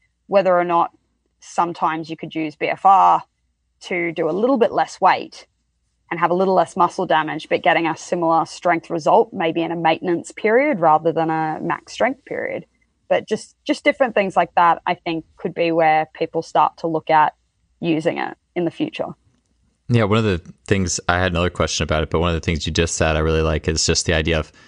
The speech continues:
Speaker 2: I, I'm always a, you know, kind of a save the heaviest weights for, like, later in the season type person, regardless of, like, if we can, if the athlete's good for potentiation and we can do a heavy half squat a few, you know, days before, you know, awesome, let's do it. But I always think about how can I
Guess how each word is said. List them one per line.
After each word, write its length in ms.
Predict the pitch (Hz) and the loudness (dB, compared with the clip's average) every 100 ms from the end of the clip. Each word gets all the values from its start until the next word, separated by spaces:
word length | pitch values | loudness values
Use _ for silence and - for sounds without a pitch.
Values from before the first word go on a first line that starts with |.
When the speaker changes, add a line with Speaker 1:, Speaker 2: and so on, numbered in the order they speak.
| - _ _ | -20 _ _
Speaker 2:
I, 200 | - 107 | -4 0
I'm 220 | - 107 | 0 2
always 300 | 104 98 90 92 | 2 2 2 2
a, 280 | 82 78 - _ _ _ | 2 0 -4 _ _ _
you 100 | 98 | -2
know, 180 | 85 71 | -2 -4
kind 180 | - 101 | -2 -2
of 80 | |
a 40 | 82 | -2
save 320 | - 95 90 | 0 2 2
the 80 | 85 | 0
heaviest 400 | 90 87 87 - | 0 0 0 0
weights 340 | 85 82 - | 0 0 -2
for, 220 | - 85 80 | -4 -2 0
like, 280 | 80 76 | 0 -2
later 300 | 85 82 82 | 0 0 2
in 80 | 85 | 0
the 60 | 76 | -2
season 340 | - 85 85 | -2 0 -2
type 240 | - 78 - | -2 -4 -2
person, 420 | 87 85 107 98 | -2 0 0 0
regardless 600 | 85 80 82 85 90 117 | 0 0 0 0 0 2
of, 240 | 110 104 | 2 2
like, 240 | 82 78 - | -2 -2 -4
if 160 | 85 | -2
we 100 | 101 | -2
can, 240 | 92 90 - | 0 -4 -2
if 120 | 95 | 0
the 60 | 101 | 2
athlete's 400 | 101 101 90 - | 2 2 -2 0
good 200 | 104 92 | -2 -2
for 140 | 101 | -4
potentiation 720 | 92 - 92 82 90 95 - | -4 -2 -4 0 0 0 0
and 60 | 85 | -2
we 80 | 82 | -2
can 120 | 87 | -2
do 120 | 82 | -2
a 60 | 78 | 0
heavy 240 | 87 82 | -2 -2
half 260 | 80 80 78 | 0 -2 -2
squat 320 | - 82 80 | -4 -2 -2
a 40 | |
few, 260 | 80 87 80 | -2 -2 -2
you 100 | - | -2
know, 120 | 82 78 | -4 0
days 240 | 82 80 | 0 0
before, 340 | - - 85 - | -2 -2 -2 -2
you 160 | - | -2
know, 100 | 85 | 0
awesome, 380 | 78 123 147 80 | 2 2 0 -2
let's 200 | 82 - | -2 -2
do 140 | - 117 | -2 -2
it. 120 | - - - _ | -2 -12 -20 _
But 100 | 95 | 0
I 40 | 104 | 2
always 200 | 104 - | 2 -2
think 140 | 101 | -2
about 180 | 92 78 | -2 2
how 140 | 123 | 2
can 180 | - 123 | 2 0
I 180 | 104 | 0